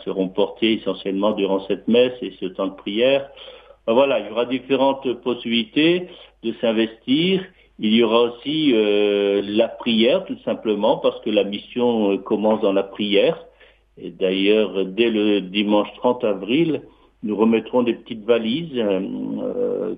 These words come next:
qui circuleront dans les différents villages pour aider les chrétiens localement déjà, hein, à se mettre en prière pour le,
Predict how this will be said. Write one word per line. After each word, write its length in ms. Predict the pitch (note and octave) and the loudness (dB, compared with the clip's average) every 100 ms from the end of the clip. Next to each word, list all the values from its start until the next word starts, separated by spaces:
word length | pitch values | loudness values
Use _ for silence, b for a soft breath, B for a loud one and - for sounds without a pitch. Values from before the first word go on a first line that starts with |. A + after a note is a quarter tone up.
| - | -8
qui 160 | - A2 | -4 -2
circuleront 540 | B2 A2+ B2 A2+ B2 B2 | 0 0 0 2 2 2
dans 120 | A2+ | 0
les 140 | G#2+ | 0
différents 480 | G#2 B2 A#2 A#2+ A2 | -2 -6 -2 0 0
villages 420 | A2 G#2 B2 D#3+ - | 2 2 2 0 -6
pour 220 | B2 A#2+ | -6 0
aider 300 | A#2 A2+ B2+ | 0 2 0
les 180 | B2 G#2+ | 0 -2
chrétiens 520 | - A2 - B2 D3 A#2 | -4 -8 0 2 2 2
localement 540 | G#2+ - G#2+ G#2+ B2+ | -2 0 0 2 0
déjà, 520 | B2+ G#2+ A2+ B2 C#3 B B B - | 0 -2 0 0 -2 B B B -8
hein, 280 | G2 G#2 G#2+ - | -2 0 0 0
à 220 | G2 G2 G2+ | 0 0 0
se 60 | A2 | 2
mettre 320 | A2 B2+ B2+ | 4 2 0
en 60 | A2+ | -6
prière 580 | - A2+ G#2+ B2 C#3 - b b _ _ _ _ | -4 -4 0 2 0 -6 b b _ _ _ _
pour 180 | C3+ C3+ | 2 4
le, 320 | B2 A#2+ A2+ | 4 2 0